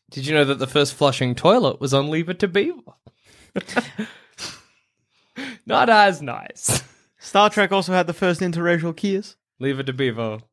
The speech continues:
Speaker 1: pretty much began and <laughs> ended with that toilet flushing scene.
Speaker 2: Star Trek actually all just about the interracial shit.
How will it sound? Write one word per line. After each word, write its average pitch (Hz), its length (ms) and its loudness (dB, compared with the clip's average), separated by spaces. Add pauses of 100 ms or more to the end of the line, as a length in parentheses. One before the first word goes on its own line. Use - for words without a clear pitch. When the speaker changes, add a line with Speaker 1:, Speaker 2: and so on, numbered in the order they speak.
(120)
Speaker 1:
pretty 139 240 0
much 113 220 -2
began 113 360 0
and 107 120 -4
<laughs> - 220 -10
ended 180 260 0
with 185 180 2
that 156 260 -2
toilet 262 880 0
flushing 208 280 -6
scene. 165 60 -12
Speaker 2:
Star 233 240 4
Trek 240 280 2
actually 220 360 2
all 202 240 4
just 208 220 -4
about 170 300 2
the 170 120 -4
interracial 156 680 -2
shit. 131 340 -10